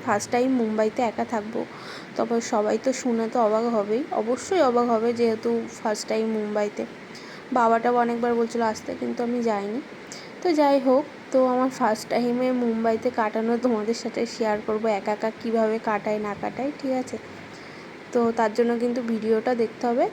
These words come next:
তো এই ভিডিওটা আজকে এই অবধি করবো, তো কাল সকালের থেকে সেটাই তোমাদের সাথে শেয়ার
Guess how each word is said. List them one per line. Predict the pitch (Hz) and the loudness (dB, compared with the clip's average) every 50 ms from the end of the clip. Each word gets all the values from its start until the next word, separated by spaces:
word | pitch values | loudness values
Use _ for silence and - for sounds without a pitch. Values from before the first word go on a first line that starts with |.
| - - | 0 0
তো | 359 | 2
এই | 269 254 240 | 2 4 2
ভিডিওটা | 247 262 269 262 285 294 285 285 311 285 | 2 0 0 2 2 0 2 2 2 2
আজকে | 269 254 247 - - 269 | 2 2 0 0 2 4
এই | 262 254 | 4 4
অবধি | 247 240 240 240 269 285 294 - | 4 2 0 -2 -4 -6 -6 -2
করবো, | - 262 240 220 214 208 226 277 359 - - - - - - - - - | 2 4 4 4 4 2 2 0 0 0 -6 -16 -16 -16 -16 -16 -8 -2
তো | - 262 254 254 254 247 247 247 | 0 2 4 4 4 4 2 2
কাল | - 247 247 247 254 269 | 2 2 4 4 2 2
সকালের | 254 - 277 240 233 - 240 240 240 247 247 - - - | 0 0 -2 -2 0 0 0 2 2 0 -2 -4 -6 -4
থেকে | 277 233 233 269 349 - - - - - - - - | -4 -2 0 0 -2 -2 -4 -14 -16 -16 -16 -14 -6
সেটাই | - 254 233 233 240 254 | -2 -2 0 0 0 0
তোমাদের | 247 277 254 240 233 220 233 | 0 0 0 0 0 0 -2
সাথে | 233 - 247 233 311 302 | -2 -2 -2 -2 -2 -2
শেয়ার | - - - 220 185 180 185 | -2 0 0 0 0 0 -2